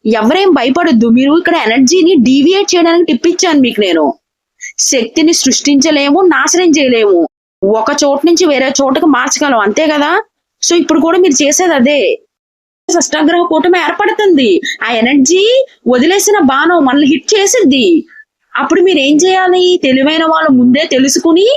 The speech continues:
ఆ ఎనర్జీని మీ గుండెకి తగిలేలా చేయకూడదు, కాలికి తగిలేలా చేసుకోండి. ఆధ్యాత్మికత వైపు ఈ టిప్స్ పాటించండి, ఇష్టం లేకపోయినా సరే. అప్పుడు గ్రహాలు శాంతిస్తాయి అనమాట. తెలివైన వారు జ్యోతిష్యాన్ని ఎలా ఉపయోగించుకోవాలి, అంతే తప్ప డిసప్పాయింట్ అయ్యి భయపడకూడదు.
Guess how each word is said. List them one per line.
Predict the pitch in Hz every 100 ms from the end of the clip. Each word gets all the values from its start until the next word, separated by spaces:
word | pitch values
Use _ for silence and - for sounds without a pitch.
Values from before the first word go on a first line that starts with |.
| - _ _ 233
ఆ | 277
ఎనర్జీని | 233 254 320 392 440 311 _ -
మీ | 285
గుండెకి | 220 247 269 415
తగిలేలా | - 349 339 370
చేయకూడదు, | 392 339 277 320 294 226
కాలికి | 220 262 294 370 381
తగిలేలా | 330 302 302 302
చేసుకోండి. | 269 262 254 220 370 330 - - -
ఆధ్యాత్మికత | 220 254 214 339 339 311 330 330 311
వైపు | 285 277 262
ఈ | 311
టిప్స్ | 359 349 440
పాటించండి, | 480 427 427 359 311 220 339 349
ఇష్టం | - 349 349
లేకపోయినా | 359 349 349 294 254
సరే. | 220 190 165 - _ _ _ _ _ -
అప్పుడు | 240 294
గ్రహాలు | 233 240 285 370
శాంతిస్తాయి | - 262 311 370 - 330
అనమాట. | 262 240 214 -
తెలివైన | - 254 262 285 294
వారు | 277 269
జ్యోతిష్యాన్ని | 262 240 240 285 294 311 262
ఎలా | 269 330
ఉపయోగించుకోవాలి, | 330 330 311 277 - 233 202 349 330 - - -
అంతే | 254 370
తప్ప | 381 370
డిసప్పాయింట్ | 349 254 - 302 349 359 370
అయ్యి | 381
భయపడకూడదు. | 247 226 254 370 359 302 226 185 147